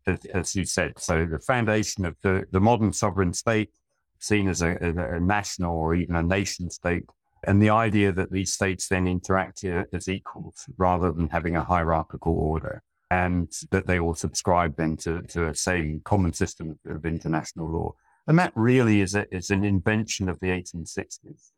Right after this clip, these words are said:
which is then retrospectively sort of by international lawyers writing in the eighteen sixties, seeking to, to find the origins of what they, what the world indeed was becoming by that point. And they, and they see it in, in the, in the Peace of Westphalia. And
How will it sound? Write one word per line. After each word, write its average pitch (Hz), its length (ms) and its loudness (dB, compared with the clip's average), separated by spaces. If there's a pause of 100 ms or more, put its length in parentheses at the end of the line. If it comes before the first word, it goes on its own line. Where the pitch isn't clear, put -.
(240)
which 90 260 -6
is 87 140 -2
then 92 200 2
retrospectively 85 1160 -2
sort 85 260 -4
of 78 120 -2 (1120)
by 101 160 4
international 95 500 0
lawyers 113 500 4
writing 101 420 0
in 87 200 -6
the 87 60 -8
eighteen 85 280 -10
sixties, - 560 -12 (360)
seeking 107 480 0
to, 90 160 2
to 85 180 -2
find 87 340 2
the 87 100 2
origins 90 520 0
of 80 80 0
what 87 240 0
they, 87 220 0 (440)
what 101 220 2
the 95 80 -2
world 101 340 4
indeed 101 440 2
was 101 260 4
becoming 113 460 0
by 78 160 -2
that 76 240 -4
point. 95 320 -2 (400)
And 95 240 2
they, 95 260 2
and 90 160 2
they 90 120 2
see 95 240 0
it 85 140 -4
in, 85 280 -16
in 82 100 -8
the, 87 160 -6
in 85 160 -2
the 82 60 -2
Peace - 300 -2
of 82 100 -6
Westphalia. 82 600 -2
And 90 200 0